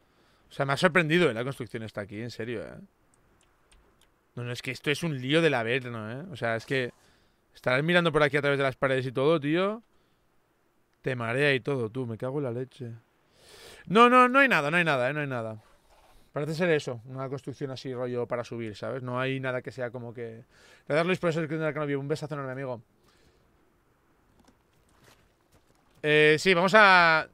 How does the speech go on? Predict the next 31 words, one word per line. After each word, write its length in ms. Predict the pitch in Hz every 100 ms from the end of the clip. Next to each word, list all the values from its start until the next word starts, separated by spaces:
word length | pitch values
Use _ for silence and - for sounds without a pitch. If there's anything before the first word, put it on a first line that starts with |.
| _ _ _
si 160 | - 131
te 80 |
das 160 | 131 143
un 100 | 165
huerto, 220 | 156 151
haces 180 | 160 139
una 120 | 151
ensalada 260 | 139 135 147
de 80 | 131
mis 120 | 113
huesos. 240 | 120 117 107 101 - - - - - - - -
<laughs> 1120 | - - - 571 - - - - - - -
Vale, 300 | 156 143 113 - _ -
eh, 400 | 165 160 156 151
¿dónde 240 | 151 185
está 240 | 196 170 147
esto? 280 | - 131 113 -
Está 240 | 143 -
aquí 100 | 180
abajo 280 | 202 175 156
justo, 280 | 151 147 139
¿verdad? 300 | 127 135 214 - _ - _ _ -
Vale, 220 | 143 147 160
no 100 | 208
hay 60 |
T 120 | 330
P 140 | 240 294
aquí, 300 | 294 302 311
bro. 360 | 285 339 320 - - - - - _ - -
No 300 | 143 123 139
fastidies. 1200 | 160 147 117 - - 160 170 139 127 123 113 101